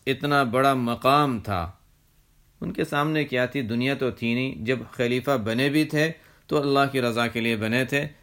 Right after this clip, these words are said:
کہ مسلمانوں کو ایک، مسلمانوں کے، آ، اس میں خیر خواہی سمجھی تھی اور مسلمانوں کی یعنی ضرورت بھی تھی اس وقت کے لحاظ سے۔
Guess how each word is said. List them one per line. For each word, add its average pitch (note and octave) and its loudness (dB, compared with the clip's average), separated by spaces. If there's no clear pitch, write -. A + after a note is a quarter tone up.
کہ C3 4
مسلمانوں B2 0
کو A#2+ -2
ایک، A#2 -2
مسلمانوں A#2+ 0
کے، A2+ -2
آ، - -4
اس B2 -6
میں B2 0
خیر B2+ 2
خواہی B2 0
سمجھی B2 0
تھی A#2 -4
اور B2 0
مسلمانوں A#2 -2
کی A2 -4
یعنی A2+ -2
ضرورت C3+ 2
بھی C#3 0
تھی C#3+ -2
اس C3+ 0
وقت C#3 -2
کے C#3 -2
لحاظ B2 2
سے۔ A#2+ -4